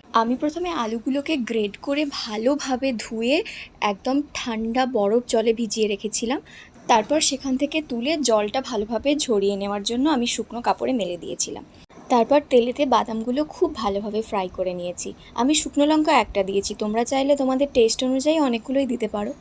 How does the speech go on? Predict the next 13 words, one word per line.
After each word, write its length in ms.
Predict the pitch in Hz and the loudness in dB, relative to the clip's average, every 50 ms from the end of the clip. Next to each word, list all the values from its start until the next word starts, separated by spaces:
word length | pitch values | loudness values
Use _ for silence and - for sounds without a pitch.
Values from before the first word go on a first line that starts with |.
| - - | -12 -6
তারপর 260 | - 226 220 - 240 233 | -4 -2 -2 -2 -2 0
কারি 220 | - 233 214 214 | 0 0 0 0
পাতাটা 300 | 214 220 208 220 220 233 | 0 -2 -2 -2 -2 -4
খুব 200 | 233 - 240 214 | -4 -4 -6 -6
ভালোভাবে 400 | 220 226 202 202 202 220 214 220 | -4 -4 -4 -4 -2 -2 -4 -4
ভেজে 340 | 220 226 220 190 185 202 208 | -4 -4 -4 -4 -2 -2 -4
নিয়েছি। 360 | 208 214 220 220 - - 440 - - - - - - - | -2 -2 -4 -4 -2 -4 -4 -4 -6 -16 -16 -16 -6 0
পুরোটা 300 | - 220 208 202 190 202 | 2 4 4 4 2 0
হয়ে 300 | 202 - 196 202 214 226 | -2 0 2 4 4 4
যেতে 260 | 226 254 247 277 302 | 4 4 4 4 4
ওই 140 | 254 226 214 | 4 4 2
গরম 360 | 196 185 202 190 190 202 214 | 2 4 4 4 4 4 0
তেলেতেই 420 | 220 - 247 247 254 254 330 370 | 0 2 2 4 4 4 4 2